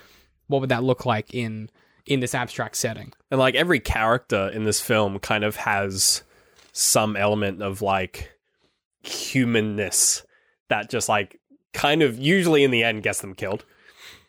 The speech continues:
Speaker 2: You know, some element of just, like, something holding them back, which it, the film doesn't make, like, a moral comment on what's holding them back. It just presents it and says,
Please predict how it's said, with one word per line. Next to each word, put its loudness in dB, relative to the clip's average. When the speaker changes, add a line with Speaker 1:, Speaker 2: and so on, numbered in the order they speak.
Speaker 2:
You -4
know, -4
some 0
element 2
of -2
just, -4
like, -2
something 0
holding 0
them -6
back, -4
which -2
it, -2
the 2
film 2
doesn't 2
make, 0
like, -2
a 0
moral 0
comment -2
on 0
what's 0
holding 0
them -8
back. -4
It -4
just -4
presents 0
it -4
and -8
says, -2